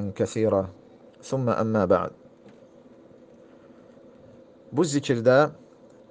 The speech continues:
qısa şəkildə fəqihlərin ictihad əsnasında tətbiq etdikləri və üsul elmi ilə əlaqəli olan bir mövzuya toxunacağam ki, təqlidin və həmçinin dəlil məfhumunun qismən də olsa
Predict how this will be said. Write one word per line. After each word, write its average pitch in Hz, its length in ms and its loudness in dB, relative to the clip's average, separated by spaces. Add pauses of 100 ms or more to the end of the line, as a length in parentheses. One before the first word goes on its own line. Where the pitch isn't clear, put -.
(300)
qısa 143 220 0
şəkildə 135 560 2
fəqihlərin 120 680 2 (380)
ictihad 143 400 0
əsnasında 113 560 0
tətbiq 123 420 -2
etdikləri 101 520 0 (760)
və 131 200 4
üsul 180 320 2
elmi 147 300 2
ilə 139 240 4 (100)
əlaqəli 123 440 6
olan 139 280 4
bir 117 80 2
mövzuya 113 480 2
toxunacağam 110 480 0
ki, 113 200 0 (1120)
təqlidin 110 640 0 (100)
və 113 120 4
həmçinin 123 640 -2
dəlil 147 280 6
məfhumunun 117 680 -2
qismən 113 440 -2
də 110 80 6
olsa 104 340 2